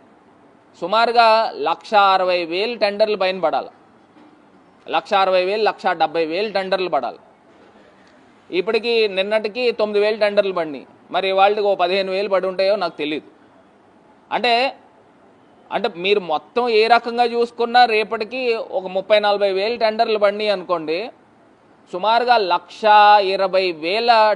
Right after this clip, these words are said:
టెండర్లు పడాల్సినవి ఈ ఎమ్మెల్యేలు, ఈ సిండికేట్లు అడ్డుకుంటా ఉన్నారు.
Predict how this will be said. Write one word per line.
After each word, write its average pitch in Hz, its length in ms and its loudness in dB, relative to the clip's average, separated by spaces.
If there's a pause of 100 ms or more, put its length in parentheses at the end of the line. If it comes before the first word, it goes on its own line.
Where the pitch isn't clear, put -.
టెండర్లు 220 440 -4
పడాల్సినవి 233 1000 -2 (1000)
ఈ 196 120 -4
ఎమ్మెల్యేలు, 233 800 0
ఈ 208 120 -2
సిండికేట్లు 214 680 -2
అడ్డుకుంటా 247 420 4
ఉన్నారు. 165 240 -2